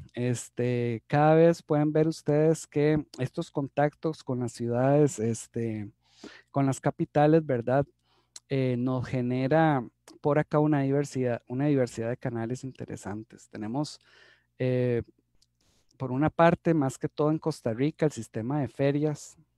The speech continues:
agroecológicas, ferias, eh, orgánicas, ¿verdad? Donde la mayor parte de productores, eh, trabajan con, con certificación. ¿Ok? Este, se genera una clientela estable,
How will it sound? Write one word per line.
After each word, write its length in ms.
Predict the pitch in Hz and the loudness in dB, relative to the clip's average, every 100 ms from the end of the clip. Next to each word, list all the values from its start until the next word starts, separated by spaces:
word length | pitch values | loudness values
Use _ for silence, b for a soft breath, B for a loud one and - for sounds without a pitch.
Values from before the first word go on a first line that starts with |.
| _ - _ _ | _ -20 _ _
agroecológicas, 1000 | 120 113 110 - - 147 147 151 - 131 | -8 -6 -8 -10 -6 -4 -4 -4 -6 -6
ferias, 580 | - 107 131 139 - - b b b - | -8 -8 -4 -4 -6 -16 b b b -8
eh, 260 | 120 - - | -6 -6 -8
orgánicas, 960 | 110 - 123 143 151 160 - 143 135 | -10 -10 -4 0 2 0 -2 -4 -4
¿verdad? 420 | 110 101 117 143 | -6 -6 -2 -2
Donde 420 | 139 127 120 107 107 | -2 -6 -6 -6 -6
la 160 | 104 | -6
mayor 380 | 104 95 117 127 _ | -8 -8 -8 -10 _
parte 360 | 156 156 - | 0 0 -6
de 40 | 117 | -12
productores, 920 | - 107 98 _ 143 156 175 - - _ _ _ _ _ - | -12 -14 -14 _ -2 0 -2 -8 -20 _ _ _ _ _ -6
eh, 440 | 113 110 107 98 - | -4 -2 -4 -6 -6
trabajan 520 | 131 107 101 127 156 | -4 -2 -2 -2 -4
con, 500 | - 139 143 160 147 _ _ - | -4 -2 -2 -2 -8 _ _ -10
con 180 | 135 | -8
certificación. 840 | 123 120 - 110 110 98 - 113 113 _ _ _ _ - - - _ _ - | -6 -10 -10 -18 -14 -12 -10 -10 -10 _ _ _ _ -20 -20 -20 _ _ -18
¿Ok? 200 | 113 160 175 - _ B B B B B - | -2 0 0 -2 _ B B B B B 0
Este, 560 | 127 123 - 127 120 | 0 0 -2 0 0
se 180 | 117 117 | 0 -4
genera 460 | 120 120 123 127 143 | -4 -6 -4 -2 0
una 180 | 147 | 0
clientela 800 | 143 135 127 117 - 127 131 123 | -2 -4 -4 -4 -4 -2 0 0
estable, 920 | 110 - - 147 156 156 151 147 147 | -2 -8 -4 2 4 4 2 0 -2